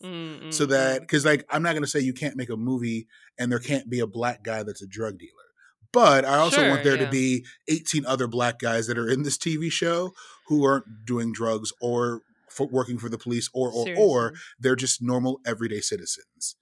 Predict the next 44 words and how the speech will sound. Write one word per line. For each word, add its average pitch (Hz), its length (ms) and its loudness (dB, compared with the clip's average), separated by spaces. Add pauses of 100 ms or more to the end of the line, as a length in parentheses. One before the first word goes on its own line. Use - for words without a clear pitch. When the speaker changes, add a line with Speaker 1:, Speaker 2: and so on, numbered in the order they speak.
(140)
Speaker 1:
Yeah. 160 140 -8
Speaker 2:
So 143 100 -4
that 113 280 -4
this 156 240 4
one 131 500 0
doesn't 113 260 -4
stand 117 260 -4
out 110 120 -4
as 104 100 -12
the 110 140 -8
only 101 180 -10
reference. 101 420 -12
And 95 120 -14
so, - 140 -8
Speaker 1:
Yeah. 147 180 -8 (380)
Speaker 2:
um, 110 460 -4
that's 127 160 -4
awesome. 113 320 -8
So, 101 420 -8 (320)
um, 120 360 0
what 170 140 6
else 175 140 2
would 131 100 -4
you 117 80 -2
like 104 100 -8
to - 80 -12
see? - 140 -8
What 120 140 -6
else 135 120 -2
do 143 80 -4
you 131 60 2
want 127 120 -4
my 120 80 -10
listeners 113 380 -10
to 110 100 -12
know 98 340 -14 (800)
about 120 280 -4
the 117 60 -6
Muslim 107 220 -8
faith, 156 320 -2
about 113 240 -8
you, 147 400 2
anything, 107 440 -4
like, 104 240 -16